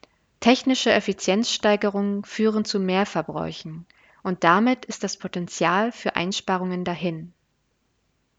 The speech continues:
Der Einfluss des Nutzungsverhaltens lässt sich am Beispiel des E-Readers verdeutlichen. Je nach Umfang der Bücher ist ein E-Reader effizienter,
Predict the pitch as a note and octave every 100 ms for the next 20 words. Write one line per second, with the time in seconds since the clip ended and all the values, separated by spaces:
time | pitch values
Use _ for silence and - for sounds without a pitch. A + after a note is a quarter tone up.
0 | _ _ _ _ _ _ _ _ _ _
1 | _ G3 - E3+ F#3+ - A#3 B3 C4 -
2 | - _ G3+ - F#3+ A3 - G3+ - -
3 | E3 E3 F3 G#3 G#3+ - _ _ _ G3
4 | A#3+ - C4+ A#3+ G3 F#3 E3+ G3 - -
5 | A3+ G#3+ G3 - A3 A#3 G#3+ G3 F#3+ F#3+
6 | F#3+ - F#3+ E3+ E3 - D#3+ D#3+ D#3+ F3
7 | - _ _ _ _ _ _ _ _ _
8 | _ _ _ _ _ - _ _ - G3+
9 | G3 F3+ - A3+ C#4 A#3+ G3+ F#3 F3+ A3
10 | - G#3+ G3+ F#3+ F#3 G#3+ A3+ A#3 G3 F#3+
11 | G3+ G#3 G3+ - G#3 - G3+ A3 G#3+ F3+
12 | G3